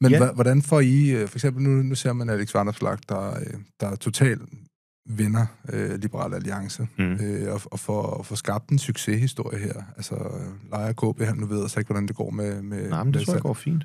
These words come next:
Speaker 1: Ja. Ved at bruge TikTok og de unge vælgere, er det sådan, hvordan, hvordan får I de unge vælgere med nu her,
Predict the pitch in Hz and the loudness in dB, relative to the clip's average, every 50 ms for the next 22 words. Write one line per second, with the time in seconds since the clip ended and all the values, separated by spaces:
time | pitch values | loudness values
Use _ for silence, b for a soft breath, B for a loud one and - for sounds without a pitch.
0 | - - 113 123 135 - - B B B B 123 B B B B B B B B | -2 0 2 2 2 2 0 B B B B -6 B B B B B B B B
1 | B _ _ _ _ _ _ _ _ _ _ _ _ _ _ _ _ _ _ _ | B _ _ _ _ _ _ _ _ _ _ _ _ _ _ _ _ _ _ _
2 | _ - 120 117 110 - 120 113 110 - - 110 - - - 117 113 110 107 95 | _ 0 2 2 2 2 0 0 2 4 4 4 4 2 2 2 2 2 0 -2
3 | 95 90 92 95 101 104 104 113 120 113 107 104 113 120 - - 107 101 107 - | -2 -2 -2 -2 -2 0 0 2 2 0 0 0 0 -2 -2 -2 -4 -4 -2 -2
4 | - 131 120 120 107 - - _ _ _ _ _ _ _ _ 104 113 113 120 131 | 0 0 0 0 -2 -4 -8 _ _ _ _ _ _ _ _ -2 0 2 4 2
5 | 131 113 120 117 127 139 - 160 143 139 135 131 - 117 113 131 151 156 139 127 | 2 2 4 4 4 4 6 6 6 6 6 4 2 4 6 8 8 8 8 6
6 | 127 139 151 143 131 120 123 135 147 151 143 127 139 131 120 | 6 6 6 6 6 6 6 6 6 6 6 6 6 4 2